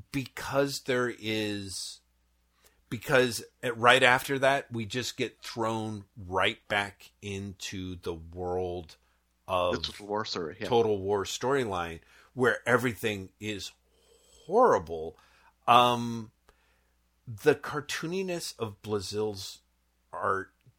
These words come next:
Speaker 1: gives it a kind of allows me a certain amount of distancing from what's really a v-, s-, depressing story with a super depressing as fuck ending.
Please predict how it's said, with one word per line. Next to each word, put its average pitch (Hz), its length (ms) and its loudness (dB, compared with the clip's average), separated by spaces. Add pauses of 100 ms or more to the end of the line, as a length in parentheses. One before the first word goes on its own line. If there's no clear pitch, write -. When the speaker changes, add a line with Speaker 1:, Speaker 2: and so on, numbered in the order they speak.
(140)
Speaker 1:
gives 110 380 -6
it 113 260 -4 (600)
a 92 880 -2 (1400)
kind 175 260 -4
of 165 240 -4 (720)
allows 120 600 4
me 120 160 -2
a 104 80 0
certain - 320 -8
amount 104 300 -4
of 87 140 -10
distancing 135 720 -8
from 165 260 -10
what's 196 280 -2
really 156 600 0
a 110 100 2
v-, 98 60 -4 (920)
s-, - 240 -14 (880)
depressing 120 880 0
story 98 580 0 (300)
with 110 240 0
a 110 200 0
super 139 680 0
depressing 98 600 0
as 85 160 -6
fuck - 340 -2
ending. 82 460 -10